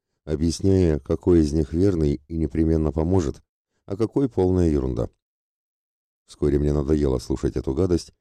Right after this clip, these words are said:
и я от нечего делать принялся вставлять колкие замечания,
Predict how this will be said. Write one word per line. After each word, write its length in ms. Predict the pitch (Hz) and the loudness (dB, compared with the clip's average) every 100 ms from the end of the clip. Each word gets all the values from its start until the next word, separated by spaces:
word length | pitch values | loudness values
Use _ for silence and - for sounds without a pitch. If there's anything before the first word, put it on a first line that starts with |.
| _ _ | _ _
и 100 | 95 | -6
я 180 | 98 104 | 0 2
от 100 | 90 | 2
нечего 340 | 95 - 87 | 0 0 0
делать 380 | 82 104 104 80 | 2 2 2 0
принялся 520 | - 78 82 78 - | -4 -2 0 -2 -2
вставлять 520 | 87 - 82 80 82 - | -4 -2 -2 0 0 -2
колкие 440 | - 82 - 80 | -2 -2 2 2
замечания, 720 | 76 90 - 73 62 58 55 | 2 0 0 -2 -2 -4 -6